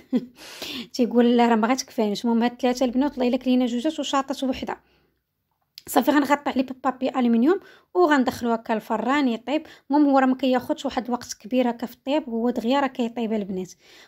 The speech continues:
المهم الحوت راه كامل دغيا كيطيب، ما تخلوش يطيب بزاف باش ما يقصاحش. وهنا البنات كنت سلقت هكا البطاطا وخليتها هكا بردات، غندير هكا، ندير بطاطا كمشرمله. المهم هنايا ح-، قطعت واحد البصله رقيقه،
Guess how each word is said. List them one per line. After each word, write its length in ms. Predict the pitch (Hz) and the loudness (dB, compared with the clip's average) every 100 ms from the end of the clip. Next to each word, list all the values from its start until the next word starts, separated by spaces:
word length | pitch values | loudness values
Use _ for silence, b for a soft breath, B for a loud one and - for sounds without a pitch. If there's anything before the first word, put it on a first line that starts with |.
| b | b
المهم 140 | 254 | 4
الحوت 300 | 269 - 262 | 4 0 0
راه 60 | 262 | -2
كامل 440 | 254 269 285 269 | 0 2 2 2
دغيا 240 | 262 247 262 | 0 0 -2
كيطيب، 500 | 254 233 - 277 277 | 0 -4 -2 -2 -2
ما 60 | |
تخلوش 340 | 240 247 247 269 | -2 -2 -2 -4
يطيب 240 | 254 247 | -4 -4
بزاف 360 | 233 202 330 330 | -4 0 0 0
باش 160 | 269 | -4
ما 80 | 277 | -2
يقصاحش. 640 | 269 - 202 220 - - _ _ _ _ _ _ _ _ _ _ _ _ _ _ _ _ b b b b | -4 -6 -8 -8 -14 -16 _ _ _ _ _ _ _ _ _ _ _ _ _ _ _ _ b b b b
وهنا 260 | 349 294 277 | 4 6 4
البنات 320 | 226 269 269 | 4 2 2
كنت 140 | 254 | -2
سلقت 340 | 247 262 - 233 | -2 -8 -2 -4
هكا 280 | 226 240 | -2 -2
البطاطا 420 | 220 - 226 214 302 | -2 -2 -6 -4 -6
وخليتها 440 | 302 226 220 226 | -2 -4 -2 -6
هكا 160 | 220 214 | -6 -6
بردات، 380 | 208 - 302 | -6 -4 -6
غندير 300 | 233 208 208 | -4 -4 -4
هكا، 440 | 196 - 196 190 190 196 370 381 392 392 | -6 -8 -6 -6 -8 -8 -10 -10 -12 -10
ندير 600 | 247 233 311 440 339 269 | -6 -4 0 0 2 0
بطاطا 340 | 254 233 226 | -2 -6 -6
كمشرمله. 520 | 220 214 - 202 226 | -8 -8 -6 -4 0
المهم 220 | 349 339 233 | 2 2 2
هنايا 240 | 226 220 | -2 -4
ح-، 380 | - 240 214 202 | -6 -4 -4 -6
قطعت 340 | 285 - 233 - | -12 -6 -8 -4
واحد 140 | 277 | -6
البصله 360 | - 254 - 220 | -6 -10 -2 -4
رقيقه، 640 | - - 269 240 262 | -4 -4 -4 -2 -2